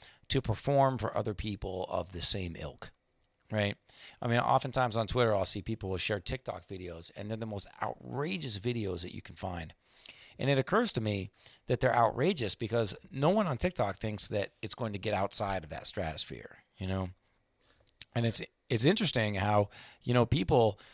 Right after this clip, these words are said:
people circumvent technology for ide-, for identity. You know, they get on TikTok and they feel liberty to say these outrageous things or to do these outrageous things.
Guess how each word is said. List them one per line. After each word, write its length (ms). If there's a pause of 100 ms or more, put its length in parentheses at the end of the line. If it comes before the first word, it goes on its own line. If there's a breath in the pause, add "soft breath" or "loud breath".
(160 loud breath)
people 220
circumvent 500
technology 720
for 220
ide-, 380
for 120
identity. 640
You 80
know, 60
they 180
get 200
on 120
TikTok 640
and 120
they 100
feel 300
liberty 380
to 80
say 280
these 320 (420)
outrageous 720
things 400
or 100
to 60
do 180
these 180
outrageous 580
things. 440